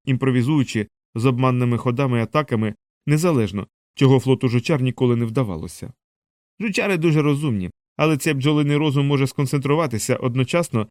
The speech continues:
лише на декількох речах. Командири всіх ваших ескадр можуть зосередити свій гострий розум не лише на тому, що роблять, а й на тому, що призначені робити. Бачиш, ви маєте деякі переваги. Досконаліша, хоча й усе ще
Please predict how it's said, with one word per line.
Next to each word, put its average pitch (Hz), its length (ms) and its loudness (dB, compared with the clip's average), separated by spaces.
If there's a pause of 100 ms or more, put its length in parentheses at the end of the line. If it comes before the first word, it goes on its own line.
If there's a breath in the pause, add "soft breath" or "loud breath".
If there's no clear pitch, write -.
(260)
лише 151 320 2
на 147 100 0
декількох 139 480 -2
речах. 127 420 -6 (520)
Командири 143 520 4
всіх 127 280 -4
ваших 156 300 -4
ескадр 117 460 -2 (280)
можуть 190 280 2
зосередити 139 560 2
свій 131 200 2
гострий 139 380 2
розум 139 380 0 (320)
не 143 80 4
лише 147 260 2
на 160 120 2
тому, 127 220 0
що 139 180 0
роблять, 104 380 0 (340)
а 135 100 2
й 131 40 6
на 143 120 2
тому, 190 240 2
що 185 220 2
призначені 131 540 0
робити. 120 440 -2 (580)
Бачиш, 185 300 -2
ви 156 80 2
маєте 160 300 0
деякі 127 300 2
переваги. 107 540 0 (340)
Досконаліша, 151 680 0
хоча 143 280 0
й 143 80 2
усе 135 200 0
ще 127 280 -2